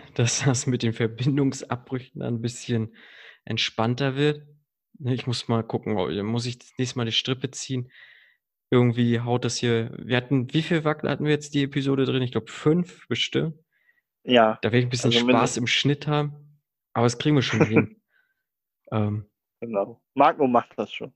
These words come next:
Speaker 1: Ich krieg das schon irgendwie hin. Also, falls euch da was auffällt, was manchmal ein bisschen abgehackt klingt, dann hat das mit den Verbindungsabbrüchen zu tun. Es tut uns dann auch leid, aber da ist gerade irgendwie der Wurm drin. Keine Ahnung.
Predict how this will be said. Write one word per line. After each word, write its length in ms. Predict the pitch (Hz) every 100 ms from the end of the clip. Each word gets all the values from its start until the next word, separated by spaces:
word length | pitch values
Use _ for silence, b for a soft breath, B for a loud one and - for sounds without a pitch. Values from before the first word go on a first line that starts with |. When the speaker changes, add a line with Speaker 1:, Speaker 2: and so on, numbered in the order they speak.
| -
Speaker 1:
Ich 240 | 123 -
krieg 200 | - 127
das 140 | 120 -
schon 180 | 117 117
irgendwie 340 | 110 104 104
hin. 220 | 107 104 -
Also, 220 | 107 110
falls 420 | 101 - 123 123 92
euch 180 | 120 120
da 140 | 117
was 240 | 113 -
auffällt, 560 | 117 120 - 123 113 110
was 160 | 110 117
manchmal 420 | 117 - 113 107 B B B B -
ein 80 | 120
bisschen 380 | 123 123 107
abgehackt 580 | 120 - 120 117 120 -
klingt, 360 | - 123 120 117
dann 300 | 110 107 104 _ _
hat 200 | - 120
das 200 | - - 123
mit 140 | 117
den 180 | 120 117
Verbindungsabbrüchen 920 | - 110 123 123 113 - 117 123 -
zu 200 | 120 - -
tun. 380 | - 117 113 B B B B B _
Es 80 | -
tut 160 | 131
uns 140 | 139 123
dann 140 | 117
auch 140 | 110 110
leid, 500 | 110 117 123 - 110
aber 400 | 104 107 107 - _ _ _ _ _ _
da 120 | 120 123
ist 180 | 131
gerade 280 | 135 127 127
irgendwie 280 | - 135 131
der 140 | 131 127
Wurm 220 | 120 110
drin. 240 | 113 107
Keine 260 | - 123 110
Ahnung. 280 | 104 104